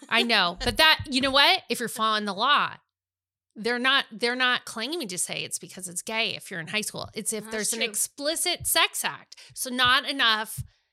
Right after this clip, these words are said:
Speaker 2: sexy shit happens. But it's so heartrending and you just love 'em and you just want 'em to get together. And it's so, like, sexual tension but they don't do any sexy
Speaker 1: You gotta
Speaker 2: stuff,
Speaker 1: love a good
Speaker 2: so it can be
Speaker 1: sexual
Speaker 2: in
Speaker 1: tension line.
Speaker 2: schools.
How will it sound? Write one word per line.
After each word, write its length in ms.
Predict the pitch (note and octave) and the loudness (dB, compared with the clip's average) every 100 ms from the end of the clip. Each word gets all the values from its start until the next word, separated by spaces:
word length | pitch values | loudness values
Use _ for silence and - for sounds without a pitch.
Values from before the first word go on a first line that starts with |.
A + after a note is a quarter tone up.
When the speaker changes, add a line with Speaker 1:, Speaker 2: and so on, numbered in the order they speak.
| _ _ - | _ _ -6
Speaker 2:
sexy 440 | - A3+ - D3+ | -2 -2 -6 -8
shit 280 | E3+ F3+ - | -6 -6 -10
happens. 720 | - F#3 - - - F3 - - - - | -10 -10 -10 -14 -12 -12 -12 -12 -18 -14
But 100 | E4 | -6
it's 240 | F4+ D#4 | -4 -2
so 160 | G4+ F#4+ | -2 2
heartrending 680 | F4 F#4+ G4 F#4 F4+ E4 D4+ | 6 4 4 0 0 -2 -2
and 100 | D4 | -4
you 80 | C#4+ | -4
just 280 | E4+ - - _ C#4 | -4 -6 -10 _ -12
love 220 | - D4+ | -6 -4
'em 240 | D#4 D4+ D4 | -4 -4 -6
and 120 | D4 | -12
you 80 | C#4 | -12
just 240 | D#4+ D4 | -14 -12
want 160 | C#4 C4+ | -8 -6
'em 120 | D4 | -6
to 60 | C#4 | -8
get 260 | A#3 A#3 | -8 -6
together. 640 | D4 A#3 A#3 A#3 A#3+ - A#3+ | -6 -6 -4 -4 -6 -8 -10
And 140 | A3+ | -12
it's 200 | A3+ G#3+ | -12 -12
so, 200 | - A3+ | -10 -8
like, 400 | A3+ G3+ G3 - - | -6 -6 -8 -12 -8
sexual 440 | - C#4+ D#4+ A3+ | -2 0 0 -2
tension 800 | - G#3 A#3 F3+ F3 D#3 C#3+ F3+ _ _ _ _ _ | -2 -2 -2 0 0 -2 -6 -12 _ _ _ _ _
but 80 | F#3+ | -4
they 100 | G3 | 0
don't 180 | G#3 G3 | 0 0
do 140 | F#3+ | -2
any 180 | G#3 A3+ | -2 0
sexy 400 | - E3+ - G3 | 0 0 -2 -6
Speaker 1:
You 160 | A3+ B3 | -4 2
gotta 380 | B3 G#3 A3+ G#3+ | 6 6 4 0
Speaker 2:
stuff, 120 | A3 | 2
Speaker 1:
love 360 | A3 F#3 F#3 | 4 4 2
a 20 | F3+ | -2
good 40 | |
Speaker 2:
so 60 | G#3+ | -2
it 40 | |
can 120 | B3+ | 0
be 140 | A#3+ B3+ | 4 2
Speaker 1:
sexual 0 | |
Speaker 2:
in 80 | B3 | 2
Speaker 1:
tension 340 | - F4+ F#4+ | 0 2 4
line. 380 | F4+ E4+ E4 E4+ | 6 6 6 4
Speaker 2:
schools. 200 | D#4 - | 0 -4